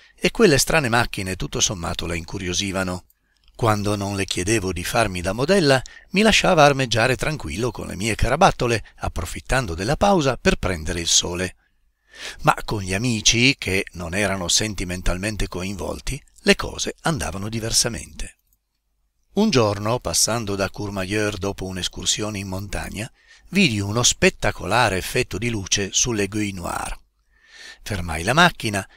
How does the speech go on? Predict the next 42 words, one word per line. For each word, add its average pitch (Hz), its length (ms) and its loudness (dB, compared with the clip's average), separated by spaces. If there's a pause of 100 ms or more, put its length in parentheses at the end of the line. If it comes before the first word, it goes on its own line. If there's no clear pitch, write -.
(160)
pregando 165 480 6
gli 101 100 0
amici 117 320 0
che - 160 -6
erano 101 280 -2
con 165 180 -2
me 123 140 -2
di 131 100 0
attendere 92 480 -2
qualche 92 340 -6
minuto. 87 540 -8 (500)
Aprii 101 380 -2
il 82 80 -4
bagagliaio 107 800 4 (160)
e - 140 -2
ne 196 120 8
estrassi 135 480 4
cavalletto 95 640 0
e 90 60 -2
banco 87 340 -4
ottico 104 400 -4
Sinar, 123 500 4 (420)
montai 95 580 -2
il 117 160 -4
tutto, 151 580 8 (560)
e - 240 -4
chi 82 240 -6
ha 95 80 2
mai 92 240 -2
visto 107 320 -2
una 101 160 -2
Sinar 101 540 2
sa - 320 6
di 90 120 -8
cosa 127 280 -4
parlo, - 480 -6 (400)
e 214 180 4
mi 190 160 6
incamminai 202 680 4
verso 90 340 -2
un 220 140 -2
ponte - 500 -4